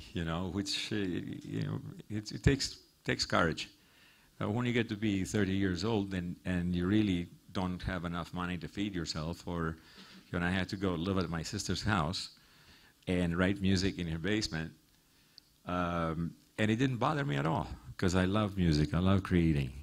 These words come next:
and I didn't spend too much time worrying about, was I ever gonna make it? I mean, think about it. This little Greek kid playing keyboards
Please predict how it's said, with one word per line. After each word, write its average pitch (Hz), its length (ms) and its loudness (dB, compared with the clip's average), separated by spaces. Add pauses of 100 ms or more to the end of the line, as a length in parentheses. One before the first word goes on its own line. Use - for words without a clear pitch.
(640)
and 98 160 4
I 95 160 6 (920)
didn't 139 220 10
spend 135 320 0
too 131 80 2
much 117 260 2
time 92 400 2
worrying 73 640 -4
about, 78 480 -4 (960)
was 82 160 4
I 85 160 4 (220)
ever 85 220 0
gonna 80 240 0
make 90 300 -2
it? 127 180 0
I 90 60 2
mean, 95 180 2
think 120 200 4
about 78 320 0
it. 78 240 -4 (160)
This 98 300 -6 (800)
little 110 240 2
Greek 95 480 4
kid 123 360 4 (560)
playing 107 320 6
keyboards 127 720 2